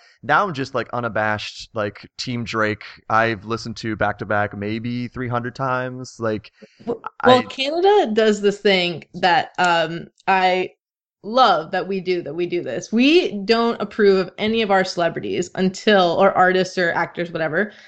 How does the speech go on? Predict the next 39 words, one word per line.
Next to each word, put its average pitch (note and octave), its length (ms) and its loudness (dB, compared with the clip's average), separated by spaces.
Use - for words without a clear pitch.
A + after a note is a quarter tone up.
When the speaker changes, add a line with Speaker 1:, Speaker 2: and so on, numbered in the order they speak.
Speaker 2:
until A3+ 420 4
the G#3+ 100 2
United G3 300 2
States F#3 340 -4
of F3+ 120 -4
America F3+ 340 -2
accepts A3 520 0
them. C#4+ 180 0
And G3+ 200 2
then C4 220 2
we're B3+ 140 0
kind F#3 280 -2
of E3 120 -8
like, D3+ 260 -2
"Oh, D#4 260 6
you G3+ 140 -4
know B3+ 160 -2
what? A#3+ 320 -2
Actually, G#3+ 380 -4
they're F3+ 180 -6
pretty G3+ 240 -4
talented." C#4+ 460 -8
Speaker 1:
Mm. C3 80 -4
Speaker 2:
So A#3+ 340 4
we B3+ 260 0
were D#4 400 -2
all A3+ 220 2
against F#3+ 400 -4
Drake. F3 300 -6
Like, F#3+ 240 0
it C4+ 120 2
was C#4+ 220 4
like A#3 200 2
a, A3+ 540 2
uh, G3 340 6
this G#3 180 -2
unanimous A#3 480 0
decision G3 460 2
in, F#3 160 -2